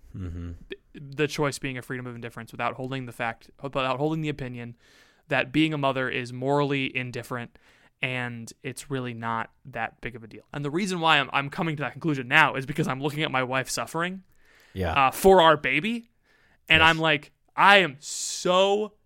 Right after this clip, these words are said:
Speaker 2: impressed. <laughs> Like, I never doubted for a second that she could be so selfless, but, like, just watching it happen I R L is just like,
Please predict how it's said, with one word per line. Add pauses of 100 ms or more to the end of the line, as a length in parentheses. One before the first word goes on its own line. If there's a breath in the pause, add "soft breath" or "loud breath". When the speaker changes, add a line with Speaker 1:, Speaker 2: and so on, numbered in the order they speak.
Speaker 2:
impressed.
<laughs>
Like,
I
never
doubted
for
a
second
that
she
could
be
so
selfless, (1200)
but, (380 soft breath)
like,
just
watching
it
happen
I
R
L
is
just
like,